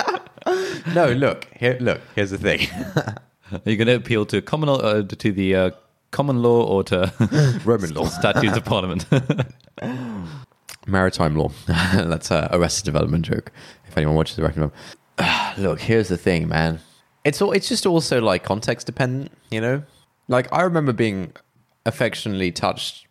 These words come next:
Speaker 1: or stroked as a kid. I was really into it. I'd love to, like, sit on people's laps, like, hug people. That was my jam, you know?
Speaker 2: Mm.
Speaker 1: And I, I definitely know kids who,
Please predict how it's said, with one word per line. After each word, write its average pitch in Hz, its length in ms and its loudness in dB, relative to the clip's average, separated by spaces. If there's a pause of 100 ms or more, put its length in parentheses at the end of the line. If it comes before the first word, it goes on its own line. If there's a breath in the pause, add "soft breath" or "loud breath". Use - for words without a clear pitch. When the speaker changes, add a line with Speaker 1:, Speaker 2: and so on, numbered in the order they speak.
Speaker 1:
or 98 100 -2
stroked 87 380 -2
as 85 80 -6
a 85 60 -6
kid. - 360 -4 (380 soft breath)
I 156 120 2
was 185 120 2
really 180 160 2
into 185 240 0
it. - 100 -6
I'd 123 140 0
love 156 200 2
to, 139 100 -2
like, 127 180 2
sit - 160 0
on 117 120 0
people's 113 340 0
laps, 107 360 2
like, 98 160 2
hug 104 220 -2
people. 98 560 0 (380 soft breath)
That - 60 0
was 180 120 0
my 392 80 4
jam, 302 460 0 (440)
you 87 60 -2
know? 156 220 2 (160)
Speaker 2:
Mm. 95 240 -2 (340)
Speaker 1:
And 131 140 2
I, 127 200 2
I 135 40 4
definitely 160 340 0
know 131 380 4
kids 123 480 0
who, 110 160 -14